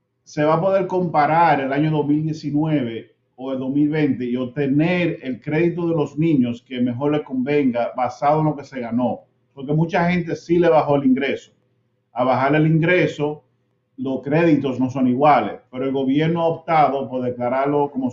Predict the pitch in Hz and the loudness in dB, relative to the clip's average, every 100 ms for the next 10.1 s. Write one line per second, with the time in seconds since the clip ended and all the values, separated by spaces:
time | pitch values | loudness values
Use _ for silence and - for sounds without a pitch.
0 | - 123 120 120 135 143 156 160 160 156 | -8 -2 0 0 -2 0 0 0 -2 -2
1 | 156 151 143 139 135 123 - 143 147 147 | -2 -2 -2 -4 -12 -12 -2 -2 0 -4
2 | 139 139 _ 127 127 123 139 143 147 139 | -4 -6 _ -6 -4 -6 -6 -2 -2 -2
3 | 123 131 139 143 143 127 120 123 _ _ | -6 -4 -6 -2 2 4 2 -2 _ _
4 | _ _ _ _ _ 135 139 139 139 - | _ _ _ _ _ 0 4 4 2 -4
5 | - 139 135 147 165 175 160 160 143 - | -2 0 4 4 4 2 0 2 2 0
6 | 170 175 185 180 156 160 160 151 139 139 | 2 4 6 4 2 0 0 -2 0 2
7 | 151 156 151 139 131 123 120 123 113 127 | 2 2 0 0 0 -4 -4 -6 -4 0
8 | 143 135 135 127 127 117 117 127 147 110 | 0 -2 -4 -4 0 0 2 2 2 0
9 | - _ - 147 131 127 147 143 131 98 | -4 _ -4 0 2 4 4 4 2 0